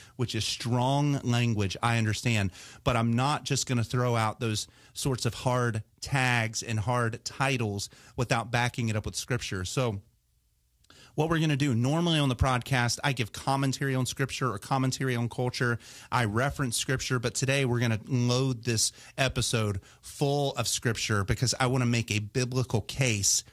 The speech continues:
for how L G B T Q sins are an abomination to God. And I wanna begin with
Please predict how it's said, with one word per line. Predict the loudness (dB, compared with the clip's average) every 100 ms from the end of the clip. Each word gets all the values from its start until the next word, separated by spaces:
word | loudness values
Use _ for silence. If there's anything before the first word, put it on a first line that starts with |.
| _ _ _
for | -4 0
how | 2 2 2 0 0
L | 2 2
G | 2 0
B | 0 0 0
T | 0 0
Q | 0 0 2
sins | 2 2 4 4 2 2
are |
an | 2
abomination | 2 2 2 0 -2 -2
to | 2
God. | 6 8 6 2
And | 2
I |
wanna | 4 4
begin | 2 2 4 6
with | 4 2